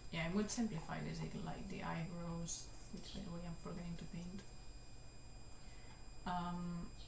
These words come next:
oh, she's so beautiful. Um, yeah. I think that, that these Ariandes are shockingly too similar.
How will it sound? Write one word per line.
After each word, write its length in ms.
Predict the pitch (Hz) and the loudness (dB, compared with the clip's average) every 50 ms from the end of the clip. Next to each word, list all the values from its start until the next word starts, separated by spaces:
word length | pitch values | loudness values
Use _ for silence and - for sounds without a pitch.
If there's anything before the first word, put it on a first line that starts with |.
| - - - - - - - - - - - - - - - - - - - - - - - - - - - - - - - - - - - - - - - - - - - - | -6 -6 -6 -6 -6 -4 -4 -6 -6 -6 -8 -6 -6 -6 -6 -6 -6 -6 -6 -6 -4 -4 -4 -4 -6 -4 -6 -6 -6 -4 -4 -4 -4 -4 -4 -6 -4 -4 -4 -4 -4 -2 2 6
oh, 160 | 233 220 220 196 | 8 8 8 8
she's 220 | - - 208 196 - | 6 6 6 6 4
so 60 | 190 | 2
beautiful. 400 | - 202 - - - - - 226 - - - - - - - - - - - - - - - - - | 0 0 -2 -2 -2 -2 0 0 0 -2 -2 -4 -4 -4 -4 -4 -4 -4 -6 -6 -6 -6 -6 0 2
Um, 720 | 196 190 180 180 180 180 185 185 185 185 185 185 185 180 - - - - - - - - - - - - - - - - - - - - - - - - - - - - - - - - - - - - - | 4 6 6 6 4 4 2 2 2 0 0 0 0 -2 -2 -4 -6 -8 -6 -6 -6 -4 -4 -4 -6 -6 -6 -6 -6 -4 -4 -4 -6 -6 -6 -6 -6 -6 -6 -6 -6 -6 -6 -6 -6 -6 -6 -6 -6 -4 -2
yeah. 320 | 226 208 190 190 190 196 196 196 - - - - - - - - - - - - - - - - - - - - | -2 0 0 2 2 2 2 0 -2 -4 -4 -4 -6 -4 -6 -6 -6 -6 -6 -6 -6 -4 -4 -4 -4 -4 -2 2
I 120 | - 233 | 6 10
think 140 | 226 226 220 | 12 12 12
that, 220 | 196 190 165 170 | 12 10 8 6
that 240 | 170 165 - - - | 4 2 2 2 2
these 200 | 175 175 170 - - - | 2 2 2 0 0 0
Ariandes 680 | 170 170 165 165 165 165 170 165 170 170 170 165 - - | 2 2 4 4 4 4 4 4 2 2 0 0 -2 -2
are 160 | 175 170 175 - - - - - | -2 -2 -2 -2 -4 -6 -6 -4
shockingly 640 | - - - - 175 170 175 170 170 165 160 156 156 - | -2 -2 0 0 0 0 2 2 2 4 2 2 0 0
too 80 | 160 | -2
similar. 420 | 160 - - 143 127 - - 180 | -2 -2 -2 -2 -2 -2 -2 -4